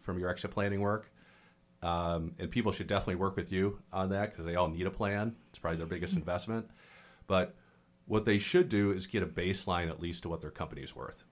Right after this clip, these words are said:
Speaker 1: They should get an understanding of that. 'Cause if you're gonna grow it, grow it from what?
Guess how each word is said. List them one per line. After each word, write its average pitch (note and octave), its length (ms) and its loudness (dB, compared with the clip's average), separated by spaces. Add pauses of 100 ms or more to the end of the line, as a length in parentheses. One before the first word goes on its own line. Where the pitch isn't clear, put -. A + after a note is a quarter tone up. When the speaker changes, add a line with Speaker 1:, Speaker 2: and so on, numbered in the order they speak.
(220)
Speaker 1:
They G2+ 100 -2
should G2 140 -4
get B2 80 2
an A#2 100 6
understanding F2 560 0
of D2 60 -10
that. C#2+ 200 -14 (120)
'Cause G#2+ 120 -4
if A#2+ 100 4
you're B2 80 0
gonna A#2+ 140 4
grow A2 340 6
it, F2+ 180 0 (280)
grow C3+ 180 4
it C3 80 0
from G2 180 2
what? G#2+ 280 2